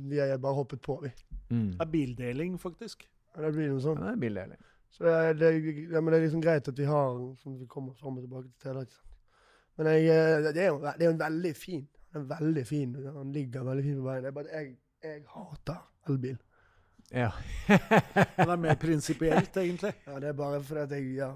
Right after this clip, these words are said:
Speaker 1: prinsipielt.
Speaker 3: Ja.
Speaker 1: Helt riktig.
Speaker 2: Ja. Du vil ha
Speaker 1: Eh, men
Speaker 2: fossil
Speaker 1: det er jo,
Speaker 2: brensel,
Speaker 1: det er jo et
Speaker 2: da.
Speaker 1: glis, han er jo all blackout, han er helt svart,
Speaker 2: Mm.
Speaker 1: og vi har på sommerfelgen, er jo dritfete.
Speaker 2: Mm.
Speaker 1: Så, eh, det er liksom, det er bare, det er bare,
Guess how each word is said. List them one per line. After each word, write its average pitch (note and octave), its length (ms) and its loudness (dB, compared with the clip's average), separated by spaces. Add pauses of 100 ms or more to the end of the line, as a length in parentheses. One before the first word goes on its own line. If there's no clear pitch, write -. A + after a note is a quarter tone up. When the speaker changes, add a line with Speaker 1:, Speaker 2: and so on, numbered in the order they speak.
(100)
Speaker 1:
prinsipielt. - 640 -10
Speaker 3:
Ja. C#3 140 -8
Speaker 1:
Helt C#3 240 -4
riktig. B2 240 -8 (140)
Speaker 2:
Ja. - 100 -4 (440)
Du B2+ 180 4
vil C3 120 6
ha B2+ 140 6
Speaker 1:
Eh, A2 80 4
men C#3 80 -8
Speaker 2:
fossil B2+ 320 4
Speaker 1:
det - 100 4
er D#3 160 2
jo, C3+ 60 4
Speaker 2:
brensel, A2+ 300 4
Speaker 1:
det D3+ 80 2
er - 40 4
jo D#3 60 8
et C#3+ 120 4
Speaker 2:
da. A#2+ 60 -4
Speaker 1:
glis, C#3+ 360 2
han C#3 140 -2
er C#3+ 120 0
jo B2+ 160 -2
all C3+ 100 0
blackout, B2 680 -6
han C3 120 -6
er C3+ 120 0
helt A#2+ 120 -2
svart, A#2+ 200 -6
Speaker 2:
Mm. E2+ 220 -4
Speaker 1:
og C3+ 40 -8
vi C3 60 -2
har B2+ 80 0
på C3+ 160 0
sommerfelgen, C3 520 -2
er A#2+ 40 -4
jo B2 100 -4
dritfete. A#2 800 -8 (240)
Speaker 2:
Mm. F2+ 380 0 (520)
Speaker 1:
Så, - 160 -18
eh, B2+ 540 -10 (240)
det C3+ 100 -4
er C3+ 140 -4
liksom, D3+ 240 -4 (960)
det - 80 -12
er - 60 -16
bare, D#3+ 340 -2
det F3+ 100 -8
er F3+ 60 -2
bare, E3+ 140 -2